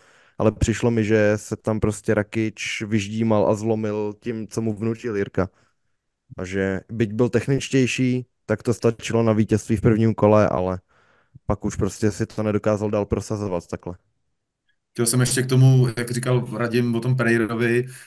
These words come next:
Speaker 2: tak Pereira, ještě to musím tak zpracovat, ale co si pamatuju, tak Pereira se přihlásil o ten zápas té Brazílii,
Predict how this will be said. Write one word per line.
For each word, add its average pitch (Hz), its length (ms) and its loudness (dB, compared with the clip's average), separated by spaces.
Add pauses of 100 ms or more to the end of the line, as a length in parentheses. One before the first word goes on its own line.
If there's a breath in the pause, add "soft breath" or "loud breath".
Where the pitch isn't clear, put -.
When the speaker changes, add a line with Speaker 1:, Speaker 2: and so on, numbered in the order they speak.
Speaker 2:
tak 127 160 -8
Pereira, 120 300 6
ještě 113 160 2
to 120 80 -2
musím 117 260 -2
tak 117 160 0
zpracovat, 117 500 0
ale 120 120 4
co 123 140 0
si 127 100 0
pamatuju, 117 360 0
tak 120 100 0 (120)
Pereira 117 280 2
se 123 140 0
přihlásil 113 400 0
o 117 40 -2
ten 120 120 0
zápas 113 300 -2
té 123 120 -6
Brazílii, 113 680 0